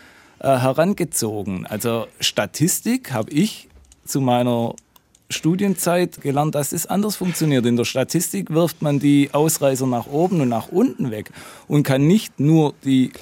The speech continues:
schlechtesten Brunnen nehmen. Und dann erklären Sie mir mal, wie in einer, äh, mittelgroßen Stadt in Heilbronn ein,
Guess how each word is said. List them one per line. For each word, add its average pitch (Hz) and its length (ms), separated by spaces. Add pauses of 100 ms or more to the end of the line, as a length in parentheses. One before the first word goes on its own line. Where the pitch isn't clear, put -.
schlechtesten 131 840
Brunnen 196 380
nehmen. 127 260
Und 123 120
dann 139 160
erklären 165 460
Sie 165 100
mir 147 160
mal, 135 200
wie 131 80
in 123 100
einer, 120 560
äh, - 20
mittelgroßen 127 680
Stadt - 480 (420)
in 120 240
Heilbronn 107 800 (240)
ein, 117 400